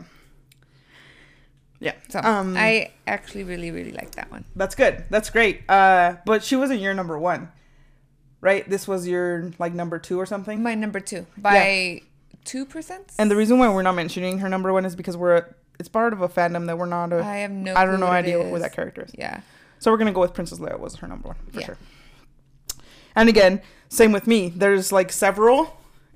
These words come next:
Speaker 1: that I don't know, and we won't be mentioning those. We'll just say at what percentage we matched with the fandoms that we are a part of.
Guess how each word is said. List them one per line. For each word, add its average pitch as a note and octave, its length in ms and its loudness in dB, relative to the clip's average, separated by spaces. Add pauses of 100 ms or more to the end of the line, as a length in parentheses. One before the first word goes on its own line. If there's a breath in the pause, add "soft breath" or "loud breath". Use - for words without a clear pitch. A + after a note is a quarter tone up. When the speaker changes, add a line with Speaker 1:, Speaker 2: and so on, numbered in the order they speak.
(920)
Speaker 1:
that G3 180 2
I F#3+ 80 2
don't G3 260 -2
know, F#3+ 300 0 (180)
and F#3 160 -4
we F3+ 80 -2
won't E3+ 240 -4
be E3+ 100 -8
mentioning E3 500 -8
those. - 200 -8
We'll F3+ 140 -4
just F3+ 160 -6
say F3 100 -2
at - 160 -4
what E3+ 140 -6
percentage - 640 -8
we G2 80 -10
matched F#2+ 340 -12
with G2+ 140 -10
the G2 80 -10
fandoms - 380 -10
that - 120 -8
we G2 120 -8
are G2 100 -4
a G2+ 60 -6
part - 260 -8
of. - 140 -18